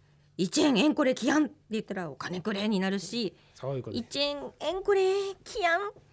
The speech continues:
Speaker 1: て言うと、こう、お金くれないかなぐらいには
Speaker 2: そういうことですね。
Speaker 1: なりますか？
Speaker 2: だから、ここにちょうどチョコレートがありますけれども、
Speaker 1: はい。
Speaker 2: お菓子というのはトペンペと言います。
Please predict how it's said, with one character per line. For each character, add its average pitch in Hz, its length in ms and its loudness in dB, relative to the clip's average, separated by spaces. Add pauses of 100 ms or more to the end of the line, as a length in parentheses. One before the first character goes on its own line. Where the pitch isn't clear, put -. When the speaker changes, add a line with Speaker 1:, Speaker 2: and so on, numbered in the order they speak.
(360)
Speaker 1:
て 370 60 0
言 359 100 4
う - 40 -4
と、 381 180 0
こ 302 480 -8
う、 - 100 -12
お 247 40 -12
金 294 460 -12 (220)
く - 140 -12
れ 294 140 -4
な 311 80 -6
い 359 100 -4
か 349 120 -4
な 339 120 -4 (200)
ぐ 370 120 2
ら 320 80 8
い 320 60 6
に 285 80 4
は 247 160 2 (360)
Speaker 2:
そ 165 220 6
う 170 60 8
い 160 60 6
う 143 40 2
こ - 80 4
と 233 60 6
で 247 60 4
す - 0 -
ね。 - 0 -
Speaker 1:
な - 0 -
り - 20 4
ま 247 100 2
す 123 80 -4
か？ 147 80 -2 (640)
Speaker 2:
だ 156 80 0
か - 0 -
ら、 139 120 0
こ - 60 -20 (260)
こ 185 140 4
に 185 120 6
ち 190 80 0
ょ 175 160 8
う - 20 8
ど 170 220 4 (260)
チ 147 100 0
ョ 143 40 4
コ 202 120 8
レ 208 100 8
ー 175 40 4
ト 135 100 0
が 107 120 -2
あ 113 60 -2
り 120 60 -2
ま 117 140 -6
す - 100 -18
け 104 100 -4
れ 104 60 -4
ど 107 120 -8
も、 143 220 0
Speaker 1:
は 339 100 0
い。 214 100 -6 (380)
Speaker 2:
お 147 140 0
菓 226 180 4
子 - 80 -8
と 175 100 2
い 139 140 4
う 113 40 -2
の 117 120 -4
は 147 240 0
ト 180 140 0
ペ 196 140 4
ン 147 100 2
ペ 113 160 -6
と 110 100 -8
言 104 80 -4
い 98 40 -8
ま 101 160 -12
す。 - 160 -18